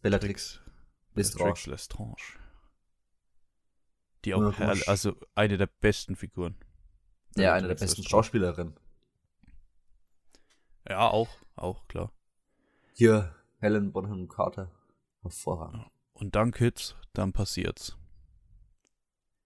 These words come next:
Speaker 1: Der traurigste Moment in ganz Harry Potter.
Speaker 2: Ja, weiß ich
Speaker 1: Äh,
Speaker 2: nicht.
Speaker 1: ist einfach Dobby am Sterben.
Speaker 2: Ja, also ich hab in dem Film halt keinen Bezug zu. Also du hast ihn klar in Teil, in Teil zwei,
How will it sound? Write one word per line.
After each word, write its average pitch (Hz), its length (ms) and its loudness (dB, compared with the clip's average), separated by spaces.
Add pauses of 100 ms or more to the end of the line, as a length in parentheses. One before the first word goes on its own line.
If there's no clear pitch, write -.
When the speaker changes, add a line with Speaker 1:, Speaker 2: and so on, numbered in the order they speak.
(520)
Speaker 1:
Der - 100 -12
traurigste 104 500 2
Moment 98 360 2
in 98 80 0
ganz 90 240 -2
Harry 95 180 0
Potter. 90 360 -2 (1800)
Speaker 2:
Ja, 147 360 4 (320)
weiß 92 180 0
ich 85 60 -2
Speaker 1:
Äh, 71 60 -6
Speaker 2:
nicht. - 140 -10
Speaker 1:
ist - 200 -10
einfach 87 240 -10
Dobby 95 360 0
am 85 140 0
Sterben. - 420 -2 (520)
Speaker 2:
Ja, 85 500 2
also 123 200 4
ich - 320 4
hab - 160 6
in 151 80 0
dem 147 120 2
Film - 240 4
halt 139 260 2
keinen 135 180 2
Bezug - 320 -4
zu. 104 220 -2
Also 113 260 6
du 110 220 -4
hast 117 140 8
ihn 135 100 -2
klar 113 220 4
in 120 140 -2
Teil, 104 280 -2 (520)
in 117 180 2
Teil 110 240 6
zwei, 123 480 4